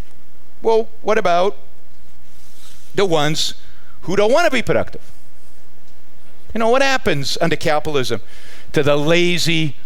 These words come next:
drunk who doesn't wanna go to work? What happens?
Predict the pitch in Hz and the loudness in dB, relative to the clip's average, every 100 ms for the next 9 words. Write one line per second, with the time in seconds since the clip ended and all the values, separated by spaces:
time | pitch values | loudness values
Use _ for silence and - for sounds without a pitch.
0 | - 101 123 139 101 - - - - 127 | -2 0 0 0 0 -2 -2 -2 -2 0
1 | 131 139 131 123 120 113 98 78 - - | 0 2 0 0 0 0 0 -2 -2 -2
2 | - - - - - - - - - - | -2 -2 -2 -2 -2 -2 -2 -2 -2 -2
3 | - - - - - - - - - 139 | -2 -2 -2 -2 -2 -2 -2 -2 -2 0
4 | 180 226 123 - | 0 0 0 -2